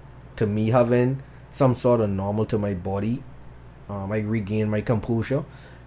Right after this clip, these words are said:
and I competed in nationals twenty seventeen. Um, in twenty seventeen,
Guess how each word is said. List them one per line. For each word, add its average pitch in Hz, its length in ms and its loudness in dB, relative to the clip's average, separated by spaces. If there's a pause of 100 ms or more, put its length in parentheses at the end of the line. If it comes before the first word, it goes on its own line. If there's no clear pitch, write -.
and 117 140 0
I 120 60 2
competed 139 420 6
in 127 100 6
nationals 123 580 2
twenty 123 360 4
seventeen. 131 460 2 (1080)
Um, 117 200 2
in 110 60 0
twenty 139 220 6
seventeen, 139 1200 4